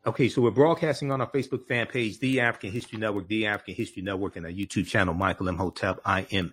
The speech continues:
H O T E P. Uh, and once again, the day is Sunday, October second, twenty twenty-two,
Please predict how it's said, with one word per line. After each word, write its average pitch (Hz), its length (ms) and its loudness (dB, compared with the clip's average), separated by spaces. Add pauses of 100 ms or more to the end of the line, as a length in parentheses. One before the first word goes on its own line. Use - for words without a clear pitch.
H 92 240 -2
O 92 100 2
T - 300 -2
E - 140 -6
P. 143 360 4 (1080)
Uh, 92 440 8
and 101 160 4
once 113 200 6
again, 110 260 4
the 95 80 2
day 135 420 10
is 123 420 10
Sunday, 160 520 10
October 113 420 4
second, 98 360 2
twenty 98 240 0
twenty-two, 85 640 0